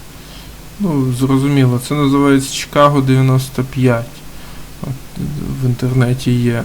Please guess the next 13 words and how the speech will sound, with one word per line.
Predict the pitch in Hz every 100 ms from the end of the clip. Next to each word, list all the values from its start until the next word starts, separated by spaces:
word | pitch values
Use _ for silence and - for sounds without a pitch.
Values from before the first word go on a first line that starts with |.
| 123
на | 120
гітхабі, | 120 120 - - 127 123 120
е, | 117 - - - - - - 160 - 120 120 120 131 - - -
спеціальна | - 131 123 120 120
програма, | 117 127 123 131 151 143 131 131 - - - - - - -
яка | 131 123 - 131 127
це | - 127
все | 127 -
настроює. | 120 117 - - 123 127 123 120 120 123 - -
Можна | 131 127 127
автоматично, | 123 - 123 123 127 147 147 -
можна | 123 123 120
вручну. | 120 120 123 - 147